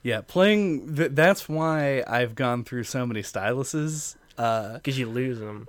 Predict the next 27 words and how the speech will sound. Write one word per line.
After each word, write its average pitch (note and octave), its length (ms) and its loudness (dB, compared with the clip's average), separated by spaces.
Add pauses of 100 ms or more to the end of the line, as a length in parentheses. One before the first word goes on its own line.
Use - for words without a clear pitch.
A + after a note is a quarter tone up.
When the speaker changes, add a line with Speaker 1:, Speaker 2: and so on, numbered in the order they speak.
Speaker 1:
well, D#3 200 8
no, D#3 200 6
because C3+ 260 0
I C#3 120 8
have D3+ 200 2
an C3 100 -2
oral D3 360 2
<laughs> - 160 -14
fixation. - 680 4
Speaker 2:
Oh, D4+ 120 10
you B3+ 200 6
chew - 320 6
on - 340 4
'em. - 100 2
Speaker 1:
<laughs> - 800 -2
Whenever G3 420 6
it F3+ 200 2
would E3+ 160 0
be D3+ 260 4
a C#3 80 -2
game C3+ 440 -2
that A#2+ 100 -2
you A2 120 -8
play B2+ 240 0
with B2 140 -2
the A2+ 60 -12
stylus, D#3+ 680 -2